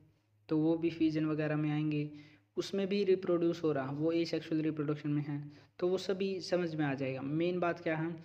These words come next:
पेरेंट्स से बच्चे मिलेंगे, offstrings मिलेंगे, अब वो प्लांट्स में मिले या humans में मिले या तो animals में मिले, किसी में भी मिल सकते हैं, ठीक है।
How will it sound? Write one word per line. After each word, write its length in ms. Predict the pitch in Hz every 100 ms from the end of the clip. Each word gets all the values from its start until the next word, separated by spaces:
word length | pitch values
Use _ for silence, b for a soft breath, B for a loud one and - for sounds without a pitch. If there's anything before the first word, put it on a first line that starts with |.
| B B - -
पेरेंट्स 380 | 165 165 165
से 260 | 170 180 - B B 151
बच्चे 280 | 165 - 170
मिलेंगे, 440 | 143 135 131 - - -
offstrings 500 | 147 - 160 160 147
मिलेंगे, 340 | 135 131 127 - -
अब 80 | 147
वो 100 | 151
प्लांट्स 400 | 151 156 160 170
में 80 | 170
मिले 180 | 170
या 140 | 165 156
humans 440 | 151 160 165 156
में 80 | 160
मिले 180 | 160 160
या 100 | 156
तो 100 | 156
animals 420 | 156 151 147 151
में 60 | 143
मिले, 180 | 143 143 B B B -
किसी 220 | 180 190
में 80 | 185
भी 80 | 175
मिल 160 | 156
सकते 280 | 135 127 139
हैं, 100 | 127
ठीक 160 | 160
है। 80 | 175